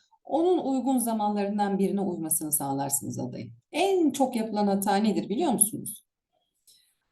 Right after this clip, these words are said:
Adaylara diyoruz ki şahane bir proje var. Seni de çok sevdiğim biriyle tanıştıracağım. Bana da çok destek oluyor. Ne zaman uygun olursun?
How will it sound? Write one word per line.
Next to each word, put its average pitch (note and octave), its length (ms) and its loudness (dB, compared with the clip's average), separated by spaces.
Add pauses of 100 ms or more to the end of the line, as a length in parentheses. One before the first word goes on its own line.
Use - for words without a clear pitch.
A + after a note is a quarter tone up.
(120)
Adaylara B3+ 760 8 (160)
diyoruz C#4 460 4
ki G3+ 340 -8 (160)
şahane B3+ 640 0
bir G3 160 -8
proje F3+ 300 -2
var. F3 160 -2
Seni B3 360 0
de A#3+ 220 0 (300)
çok C#4 220 4
sevdiğim G3 480 2
biriyle F#3+ 320 0
tanıştıracağım. E3+ 640 -4
Bana C4+ 180 6
da G3+ 80 0
çok - 240 -2
destek - 360 0
oluyor. - 580 -8
Ne F4 180 8
zaman C#4+ 280 10
uygun F#3+ 280 6
olursun? - 500 -6